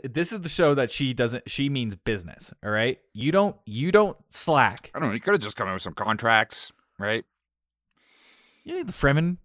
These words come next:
Speaker 1: can do
Speaker 2: Initiate some strict
Speaker 1: contracts?
Speaker 2: policies, you know?
Speaker 1: No way, man. No way. She's here to keep a, keep a tight ship, all right?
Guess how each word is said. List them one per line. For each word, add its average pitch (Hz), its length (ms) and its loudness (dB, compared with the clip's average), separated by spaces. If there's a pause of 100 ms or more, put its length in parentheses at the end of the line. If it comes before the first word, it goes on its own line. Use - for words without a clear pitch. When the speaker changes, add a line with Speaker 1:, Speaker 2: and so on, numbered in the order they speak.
(320)
Speaker 1:
can 131 140 -4
do 135 120 0
Speaker 2:
Initiate 123 400 0
some 127 120 2
strict 104 160 -2
Speaker 1:
contracts? 113 220 -2
Speaker 2:
policies, 110 680 -2
you 104 60 -8
know? 107 240 -8 (580)
Speaker 1:
No 110 160 -8
way, 92 280 -14
man. 90 300 -18 (200)
No 104 160 -12
way. 95 220 -10
She's 113 220 -10
here 127 120 -4
to 104 80 -10
keep - 240 -8
a, 101 260 -4 (240)
keep 120 180 -8
a 104 40 -10
tight - 300 -4
ship, - 280 -6 (760)
all 95 60 -6
right? 123 200 -2